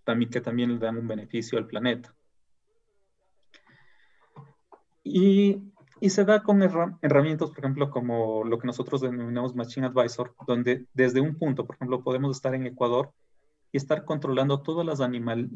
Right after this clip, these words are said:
anomalías que suceden en una planta, bueno, en este caso, que está en el ejemplo, está en una planta en Marruecos, pero también hay plantas en Italia, Francia, y las, y lo, y todas las personas tienen acceso en tiempo real a estas, a estas plantas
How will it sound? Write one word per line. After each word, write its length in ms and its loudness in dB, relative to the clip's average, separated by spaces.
anomalías 520 -2
que 100 -8
suceden 460 -6
en 60 -6
una 220 -6
planta, 500 -4
bueno, 200 -2
en 80 -12
este 200 -14
caso, 920 -4
que 80 -8
está 160 -6
en 60 -4
el 80 -4
ejemplo, 260 -6
está 220 -10
en 100 -6
una 200 -6
planta 460 -6
en 100 -2
Marruecos, 600 2
pero 180 0
también 300 0
hay 80 0
plantas 340 -4
en 100 -4
Italia, 460 -2
Francia, 500 -6
y 100 4
las, 340 4
y 120 2
lo, 440 -2
y 120 -4
todas 360 2
las 140 -4
personas 360 -4
tienen 240 -6
acceso 440 -2
en 100 -4
tiempo 340 -2
real 360 0
a 220 -4
estas, 840 -6
a 240 0
estas 340 -4
plantas 540 0